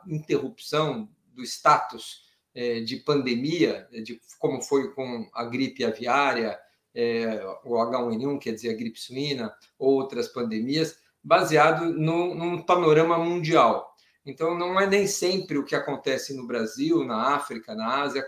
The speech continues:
são simultaneamente momentos epidemiológicos que justifiquem o final. Então, não há uma definição rígida, mas a gente aponta, sim, a minha, a minha percepção e da própria Organização Mundial da Saúde, para um convívio maior com o vírus,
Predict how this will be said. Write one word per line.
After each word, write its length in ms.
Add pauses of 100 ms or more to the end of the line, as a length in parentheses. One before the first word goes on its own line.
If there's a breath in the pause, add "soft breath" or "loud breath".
(140)
são 240
simultaneamente 1080
momentos 480
epidemiológicos 960 (220 soft breath)
que 120
justifiquem 720
o 60
final. 480 (140 loud breath)
Então, 160
não 80
há 140
uma 180
definição 680
rígida, 480 (240 soft breath)
mas 160
a 80
gente 240
aponta, 520
sim, 340
a 60
minha, 400
a 120
minha 300
percepção 800
e 80
da 120
própria 380
Organização 560
Mundial 300
da 100
Saúde, 540 (560 soft breath)
para 140
um 180
convívio 1040
maior 460
com 140
o 40
vírus, 520